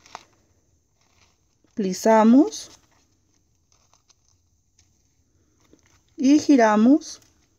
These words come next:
de esta manera. Vamos a anudar en la parte de atrás.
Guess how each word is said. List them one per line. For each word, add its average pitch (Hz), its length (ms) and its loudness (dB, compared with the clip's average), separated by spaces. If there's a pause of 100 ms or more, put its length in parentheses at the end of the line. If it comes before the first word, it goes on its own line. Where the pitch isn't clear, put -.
(960)
de 190 220 -6
esta 196 320 -6
manera. 226 560 0 (800)
Vamos 208 640 -2 (240)
a 226 140 -6
anudar 269 380 4
en 254 80 2
la 240 160 0
parte 202 320 0
de 247 100 4
atrás. 269 560 -2